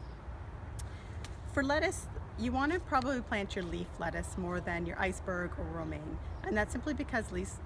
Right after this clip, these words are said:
leaf lettuce is a lot easier to maintain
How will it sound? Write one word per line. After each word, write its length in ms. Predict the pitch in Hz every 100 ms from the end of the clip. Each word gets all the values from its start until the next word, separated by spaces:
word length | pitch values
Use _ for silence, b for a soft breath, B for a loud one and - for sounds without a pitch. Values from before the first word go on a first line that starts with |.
| -
leaf 260 | 202 262 - -
lettuce 460 | 190 170 185 - - -
is 80 | 202
a 60 |
lot 180 | 185 190 294
easier 460 | 196 - 185 180
to 220 | 180 - 185
maintain 800 | 180 175 175 - 190 214 320